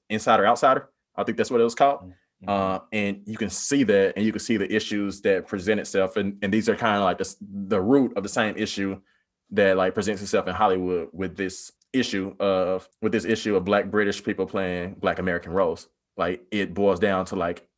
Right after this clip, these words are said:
Speaker 1: do we really have a seat at the table? And is that seat, is that seat contingent on losing our, losing our character, losing our culture?
Speaker 2: Right, right. Absolutely. And I think, man, my final thought is just, like, you know, it's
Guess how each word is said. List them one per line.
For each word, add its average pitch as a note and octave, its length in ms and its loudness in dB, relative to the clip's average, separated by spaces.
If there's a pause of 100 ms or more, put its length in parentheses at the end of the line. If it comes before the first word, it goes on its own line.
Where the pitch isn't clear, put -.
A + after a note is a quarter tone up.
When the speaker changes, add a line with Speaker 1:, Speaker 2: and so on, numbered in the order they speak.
(140)
Speaker 1:
do G#2+ 160 2
we G2 120 0
really F#2 220 -2
have F2 180 0
a - 40 -8
seat - 200 -6
at - 100 -6
the E2+ 60 -20
table? G2 440 -4 (400)
And G2 180 -2
is G#2 140 -2
that G2+ 200 2
seat, - 340 -6 (100)
is G#2+ 160 -2
that - 160 -2
seat G2 280 -6
contingent G2+ 640 -4
on F#2 320 -2 (140)
losing A2+ 280 4
our, G#2 340 0 (120)
losing D3 240 4
our B2+ 80 4
character, F3+ 360 -2
losing A#2+ 240 0
our G2+ 80 2
culture? - 380 -2 (260)
Speaker 2:
Right, G#2 240 -6
right. G2+ 260 -8 (1080)
Absolutely. G2 500 -12
And A2+ 100 -4
I D#3 60 0
think, C3+ 260 -6
man, A2+ 180 -6
my B2 100 2
final A2+ 300 -6
thought G#2 260 0
is G2 160 -4
just, G2+ 200 -4
like, F#2+ 280 -2 (720)
you - 60 -6
know, F#2+ 340 0 (260)
it's - 460 -4